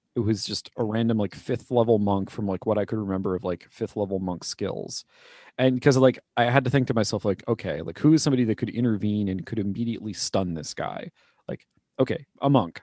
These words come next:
stunning strike. So literally, like, he intervenes, like, and it almost didn't work. Like, the, the, the, the thug almost saved, but then at least he would be attacking this monk guy, and then instead of my,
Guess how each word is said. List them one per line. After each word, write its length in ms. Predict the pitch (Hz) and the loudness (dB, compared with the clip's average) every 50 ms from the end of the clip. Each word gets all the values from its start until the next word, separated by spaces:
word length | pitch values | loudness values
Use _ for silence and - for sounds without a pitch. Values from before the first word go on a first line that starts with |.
| _ _ | _ _
stunning 320 | - - 131 131 120 117 110 | -6 -2 0 2 2 0 0
strike. 380 | - - 104 82 - - - - - - _ - | -2 -2 -2 -2 -4 -8 -14 -20 -20 -20 _ 0
So 140 | - 143 | 4 4
literally, 460 | 135 135 151 143 147 143 127 123 117 113 | 6 8 8 8 8 6 6 4 4 4
like, 240 | 107 101 92 - - | 2 2 0 -2 -8
he 240 | 113 104 123 113 113 | -4 -2 0 2 2
intervenes, 680 | 123 120 135 131 110 113 110 110 107 104 101 - - - _ _ _ _ _ _ _ _ _ 127 | 2 2 2 0 2 2 0 2 0 -2 -2 -4 -8 -12 _ _ _ _ _ _ _ _ _ -4
like, 140 | 117 - _ | -4 -4 _
and 120 | 139 135 139 | 4 6 8
it 60 | 147 | 8
almost 280 | 165 196 226 196 135 - | 8 8 8 6 6 6
didn't 200 | 156 139 131 117 | 6 6 6 6
work. 340 | 120 147 127 92 92 - - | 6 6 6 6 2 0 0
Like, 200 | 113 107 - - | 0 0 0 -4
the, 80 | 107 101 | -4 -2
the, 120 | 123 117 | -2 -2
the, 140 | 92 87 127 107 107 123 | 0 0 -2 -2 -2 0
the 140 | 123 123 | 0 0
thug 280 | - - 139 147 151 143 | 2 4 4 4 4 4
almost 380 | 113 131 127 117 107 - - - | 6 6 6 6 4 0 -2 0
saved, 420 | - 123 92 87 - - - - | 0 0 0 0 -2 -8 -8 -6
but 100 | - 117 | -4 -2
then 120 | 123 120 120 | 0 0 0
at 140 | 117 107 113 | -2 -2 -4
least 240 | 117 107 - - | -6 -6 -4 -2
he 60 | 117 113 | -2 -2
would 100 | 101 98 | 0 0
be 100 | 107 95 | -2 -4
attacking 440 | 90 - - 107 98 - - 101 92 | -4 -4 -4 -6 -6 -6 -6 -8 -8
this 140 | 92 - - | -8 -6 -4
monk 300 | 113 101 98 92 - - | -4 -4 -4 -4 -8 -8
guy, 240 | - - 87 90 87 87 | -8 -6 -6 -4 -4 -6
and 120 | 87 95 | -6 -8
then 100 | 92 90 87 | -8 -10 -10
instead 320 | 95 - - - 95 92 | -12 -12 -6 -6 -4 -4
of 80 | 92 85 | -4 -6
my, 280 | 85 87 85 82 147 | -8 -8 -8 -8 -10